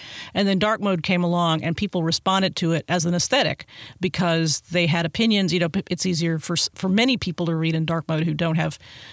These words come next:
a visual disability. And developers are like, "Okay, well, how do I take advantage of this? How do I create a mode that supports users who want to use dark mode?" which is how they're thinking about it. But then people like me come along and go, Oh, well, you know, my preferred method would be in dark mode because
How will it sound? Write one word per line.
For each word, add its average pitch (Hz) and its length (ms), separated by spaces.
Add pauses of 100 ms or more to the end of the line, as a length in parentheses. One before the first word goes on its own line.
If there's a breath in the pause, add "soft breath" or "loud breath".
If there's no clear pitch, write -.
(120)
a 196 80
visual 175 220
disability. 170 500
And 170 100
developers 175 480
are 165 60
like, 165 160
"Okay, 220 220
well, 185 140
how 202 140
do 214 80
I 202 80
take 185 220
advantage 180 380
of 165 100
this? 175 160
How 180 140
do 180 80
I 175 100
create 175 300
a - 20
mode 165 460 (260 loud breath)
that 165 140
supports 175 500
users 165 320
who 175 140
want 180 320
to 202 100
use 160 220
dark 156 260
mode?" 151 180
which 160 120
is - 80
how 175 100
they're 147 120
thinking 185 280
about 143 240
it. 151 160 (380 loud breath)
But 143 100
then 185 140
people 165 220
like 156 180
me 196 120
come 185 200
along 170 240
and 160 100
go, 156 180
Oh, 277 220
well, 170 260
you 190 100
know, 202 80
my 277 160
preferred 175 340
method 190 260
would 170 120
be 165 100
in 170 80
dark 185 260
mode 160 260
because 165 600